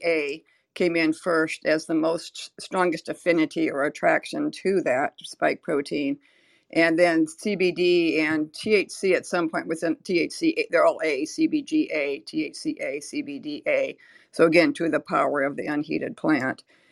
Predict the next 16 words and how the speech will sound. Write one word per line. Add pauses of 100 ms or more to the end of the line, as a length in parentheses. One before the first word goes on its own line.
(260)
Um, (200)
and
so
they
didn't
find,
they
came
out
very
strongly.
Those
were
the
major
ones.